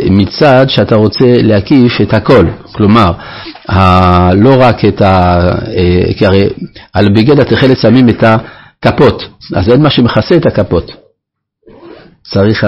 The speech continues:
שהיא, כלומר, זה כאילו, יש השולחן עצמו ויש מה שמעליו. ועל גבי זה כיסוי האור תחש להגן מפני פגעי מזג האוויר, החול והחום וכדומה. ופרסו, אה, אה, כן, אה, ו-, ופרסו עליהם, בגד...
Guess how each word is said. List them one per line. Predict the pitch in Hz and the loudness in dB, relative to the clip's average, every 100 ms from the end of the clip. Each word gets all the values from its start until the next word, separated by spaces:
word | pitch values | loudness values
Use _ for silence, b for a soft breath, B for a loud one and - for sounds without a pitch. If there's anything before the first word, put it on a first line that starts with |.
| 101 | -2
שהיא, | - 110 113 113 | 0 0 2 0
כלומר, | 113 113 | 0 0
זה | 104 | 0
כאילו, | 127 139 139 | 2 2 2
יש | - 131 131 160 | 2 0 0 -2
השולחן | - 101 139 113 135 | -4 -4 -2 0 0
עצמו | 110 - 143 185 | 0 0 2 2
ויש | 151 147 | 2 0
מה | 139 | 0
שמעליו. | 139 135 123 107 85 127 _ B B B B B | 0 0 2 0 -2 -10 _ B B B B B
ועל | - 123 | -4 0
גבי | 160 190 | 2 2
זה | 277 254 | 2 0
כיסוי | 107 143 | 0 2
האור | 139 | 2
תחש | 135 220 156 139 151 | 2 0 0 -2 0
להגן | 147 147 214 | 0 2 2
מפני | 139 123 107 151 143 | 2 0 -2 -2 -2
פגעי | - 120 - 156 127 156 B B B B | 0 0 2 4 2 0 B B B B
מזג | - 107 113 117 | 0 2 2 4
האוויר, | 135 143 185 104 | 4 4 4 2
החול | - 143 143 110 101 | 0 2 2 2 2
והחום | 98 90 82 - 131 110 | 2 0 0 0 2 2
וכדומה. | 107 - 92 80 - - B B B B B B B B B _ - | 0 -2 0 -2 -4 -16 B B B B B B B B B _ 0
ופרסו, | 117 117 127 113 - 175 165 | 0 2 2 2 2 2 4
אה, | |
אה, | 110 113 110 | 4 4 2
כן, | - 110 - - - | 0 -4 -6 -14 -4
אה, | 104 98 98 92 104 | 0 2 4 4 4
ו-, | 120 120 - - 107 143 | 4 2 -2 -6 -2 0
ופרסו | 110 135 117 110 - 175 127 120 - - | 2 2 4 2 2 2 2 2 -6 -2
עליהם, | 104 101 151 | 2 4 4
בגד... | 135 | 4